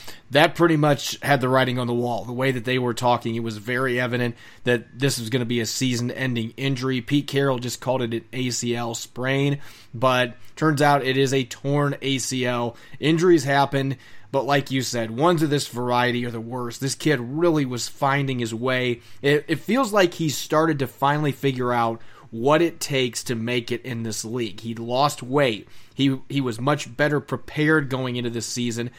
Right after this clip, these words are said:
and then not getting a ton of snaps early in the year, finally getting some chances here recently,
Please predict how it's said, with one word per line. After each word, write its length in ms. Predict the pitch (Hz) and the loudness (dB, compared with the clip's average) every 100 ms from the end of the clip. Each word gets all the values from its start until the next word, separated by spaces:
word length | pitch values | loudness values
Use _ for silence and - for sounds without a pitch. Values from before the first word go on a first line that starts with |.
| - - | -6 0
and 120 | 135 | 2
then 120 | 160 | 4
not 180 | 180 156 | 4 2
getting 180 | 160 147 | 0 0
a 60 | |
ton 160 | 147 156 | -2 -2
of 80 | - | -4
snaps 380 | 143 151 147 - | -2 -2 -2 -4
early 220 | 156 143 | -2 -2
in 60 | |
the 60 | 131 | -2
year, 360 | 131 156 131 - - - - | 0 2 0 -4 -20 -20 -2
finally 340 | 139 160 170 | 2 2 2
getting 340 | 127 147 160 143 | 2 2 2 0
some 220 | 123 113 | -6 -8
chances 600 | - 143 165 165 135 117 | -4 0 0 -2 -6 -4
here 180 | 127 117 | -2 -2
recently, 640 | 123 123 127 123 123 | -4 -4 -4 -2 -4